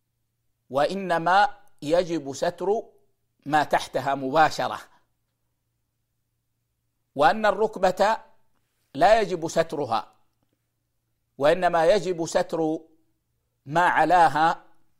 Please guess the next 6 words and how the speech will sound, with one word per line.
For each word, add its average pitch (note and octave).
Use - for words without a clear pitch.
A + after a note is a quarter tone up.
مباشرة. D#3+
وقد E3+
دلت F3+
على D#3+
هذا D3+
الأدلة E3+